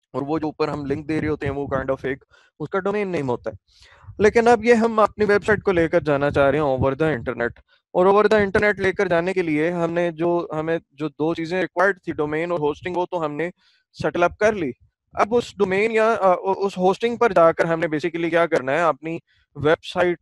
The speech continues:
को बनाना है या deploy करना है। तो उसके लिए हमें अपनी hosting के बैकएंड को जो है access करना पड़ता है, ठीक है?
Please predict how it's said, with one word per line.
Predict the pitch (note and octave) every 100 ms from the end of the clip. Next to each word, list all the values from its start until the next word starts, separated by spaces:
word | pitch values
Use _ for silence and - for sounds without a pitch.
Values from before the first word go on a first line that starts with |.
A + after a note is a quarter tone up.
| _
को | F3 F3+
बनाना | D#3 C3+ C3+ D3 E3
है | D#3+
या | D3+ D3+
deploy | C3 - C#3 D#3+
करना | D#3+ D3 D#3
है। | D#3+
तो | _ _ A#3
उसके | A#3+ -
लिए | A#3+ A#3 A#3+ A3 -
हमें | F#3+ G#3+ A#3
अपनी | G3+ G#3+
hosting | F#3 F3+ - G#3+
के | G#3+
बैकएंड | F3 A#2+ D3 D#3+ G3+ G3 F#3
को | - F#3+ G3 F3+ D#3
जो |
है | D3 E3
access | E3+ - D#3+ -
करना | - C3 B2
पड़ता | A#2+ -
है, | G#2+ - _ _ -
ठीक |
है? | -